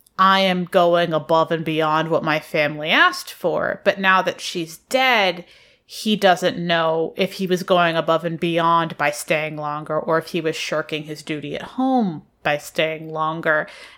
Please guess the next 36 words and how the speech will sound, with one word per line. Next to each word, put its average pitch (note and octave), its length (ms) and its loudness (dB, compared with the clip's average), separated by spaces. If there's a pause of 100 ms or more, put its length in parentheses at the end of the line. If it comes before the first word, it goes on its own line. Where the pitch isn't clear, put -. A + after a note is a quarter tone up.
(120)
And F3 380 -2 (200)
he's G3 560 -6
now G#3 440 4
never G3+ 320 2
going G3 340 2
to F#3+ 80 -2
get F3+ 140 0
an E3+ 160 0 (140)
answer. D#4+ 720 -2 (380)
And E3+ 540 -2 (380)
people F#3 420 -4
like D3+ 260 0
his D#3+ 380 -4
sister, F3 640 -2 (520)
um, D#3 580 -8 (380)
have G#3+ 380 2
a A#3 60 0
very B3 340 -2
strong G3+ 440 2
opinion B3 440 4
on G3+ 160 2
which F#3 240 -2
one D#3+ 200 0
it, D#3+ 160 -10
that E3 120 2
it D#3+ 120 0
was, B3 440 2
and F#3 120 2
it's F3+ 160 -4
not E3+ 320 0
the E3+ 80 2
one D3 240 -2
that's C#3+ 240 -8
favorable A#3+ 640 2
to D#3 120 -2
him. D#3 320 -2